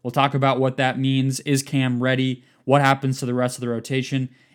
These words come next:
in just one second, but I wanted to first tell you about the first sponsor of today's show, which is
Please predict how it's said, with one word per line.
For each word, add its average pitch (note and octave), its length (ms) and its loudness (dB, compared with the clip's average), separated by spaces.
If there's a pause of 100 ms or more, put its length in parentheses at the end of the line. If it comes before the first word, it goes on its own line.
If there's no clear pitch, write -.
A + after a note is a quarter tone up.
in E3 400 -2
just C#3 340 0
one C3+ 180 0
second, C3+ 380 -4
but A2+ 80 -6
I A2 140 -6
wanted A#2 260 -6
to A2+ 60 -6
first D#3+ 540 -4
tell G3+ 180 0
you D3+ 300 0 (280)
about A2 200 -6
the - 60 -20
first E3 240 -4
sponsor E3+ 340 -6
of E3 160 -4
today's D#3 300 -2
show, E3 300 -4
which C#3 380 -2
is E3+ 440 -2